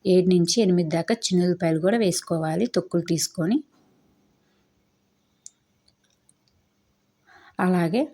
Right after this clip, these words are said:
అల్లం కూడా వేసుకోవాలి. రెండు యాలకులు కూడా వేసేసుకుందాము. ఇప్పుడు ఈ అల్లాన్ని కొంచెం సన్నగా కట్ చేసుకొని వేసుకుందాం.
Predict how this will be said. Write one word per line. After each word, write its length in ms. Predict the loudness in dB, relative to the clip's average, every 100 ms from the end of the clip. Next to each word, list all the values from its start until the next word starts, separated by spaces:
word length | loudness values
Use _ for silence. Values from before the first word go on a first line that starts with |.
| 0
అల్లం 260 | 2 2 0
కూడా 280 | 0 0
వేసుకోవాలి. 680 | 2 0 -2 -4 -2 -2 -2 -4 -6 0
రెండు 220 | 2 2
యాలకులు 440 | 2 0 0 -2 -2
కూడా 240 | 0 0
వేసేసుకుందాము. 840 | 0 0 -2 -6 -4 0 0 0 -2 -6 _ _ _ _ _ _ _ _ _ -20 _ _ _ _
ఇప్పుడు 300 | -4 -2 -4 0
ఈ 100 | 0
అల్లాన్ని 380 | 0 0 0 -2 -2
కొంచెం 240 | 0 -2 0
సన్నగా 320 | 0 0 -2
కట్ 220 | -2 -4 -2
చేసుకొని 400 | -4 -2 -2 0
వేసుకుందాం. 560 | 0 -2 -2 -2 -2